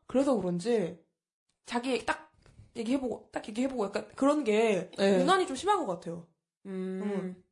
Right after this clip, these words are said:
Speaker 1: 라디오스타는 둥근 탁자에서 앉아서 그런 건지
Speaker 2: 음.
Speaker 1: 얘네들은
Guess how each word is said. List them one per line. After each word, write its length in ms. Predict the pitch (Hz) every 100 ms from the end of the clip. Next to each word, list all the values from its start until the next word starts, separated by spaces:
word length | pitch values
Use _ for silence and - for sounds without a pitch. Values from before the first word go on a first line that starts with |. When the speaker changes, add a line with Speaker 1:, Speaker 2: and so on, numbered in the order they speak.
| _ -
Speaker 1:
라디오스타는 460 | 208 277 - 302 233
둥근 280 | 240 262
탁자에서 540 | 269 - - 381 359 277
앉아서 340 | 190 202 214
그런 200 | 185 185
건지 240 | 165 156 208
Speaker 2:
음. 580 | 202 165 175 175 170 -
Speaker 1:
얘네들은 380 | 269 262 247